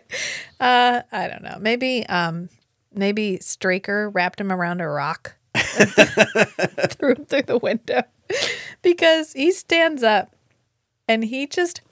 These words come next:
walks over and grabs Mark's parents' heads and just goes whack, <laughs> smacks them together. And apparently that kills them. I don't know. It's the seventies.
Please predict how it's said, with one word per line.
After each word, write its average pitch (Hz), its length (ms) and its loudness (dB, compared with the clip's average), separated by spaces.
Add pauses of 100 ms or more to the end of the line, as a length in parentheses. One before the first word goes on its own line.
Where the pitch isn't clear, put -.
walks 202 480 4
over 269 420 2 (380)
and 220 320 4
grabs 208 640 2
Mark's 233 360 0
parents' 214 580 -2
heads 160 600 -2
and 190 140 -6
just 190 180 -6
goes 165 220 0 (120)
whack, 202 460 0 (400)
<laughs> - 280 -6
smacks - 640 -2
them 349 180 -10
together. 175 560 -2 (640)
And 226 180 2
apparently 262 520 -6
that 247 280 -2
kills 202 380 -4
them. 403 220 0 (1200)
I 190 60 0
don't 185 120 -4
know. 156 180 -10
It's - 160 -14
the - 120 -14
seventies. 160 880 -10